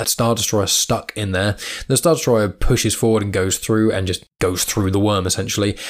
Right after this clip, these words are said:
And in doing that, as well as going through the asteroid belt, the ship is in very bad condition.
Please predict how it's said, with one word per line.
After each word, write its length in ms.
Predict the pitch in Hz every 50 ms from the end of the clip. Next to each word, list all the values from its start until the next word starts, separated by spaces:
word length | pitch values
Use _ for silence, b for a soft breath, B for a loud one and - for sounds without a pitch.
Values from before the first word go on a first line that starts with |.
| B B
And 140 | - 110 117
in 100 | 123 131
doing 280 | 131 151 160 165 156 151
that, 340 | 151 143 139 135 - - _ _ -
as 140 | 127 107
well 180 | 113 135 135 131
as 80 | 127 117
going 200 | 135 127 117 104
through 200 | - - 117 110
the 80 | 113
asteroid 480 | 127 131 - - - 107 98 98 95 -
belt, 300 | 95 92 98 95 - B B B B B B B _ _ _ _ -
the 160 | 139 123 120 110
ship 300 | - - - 120 110 - -
is 160 | 113 110 104
in 200 | 101 101 104 110 -
very 420 | 117 113 107 110 101 95 98 101 95
bad 320 | 92 95 90 87 85 -
condition. 520 | - - 98 95 85 - - 85 87 -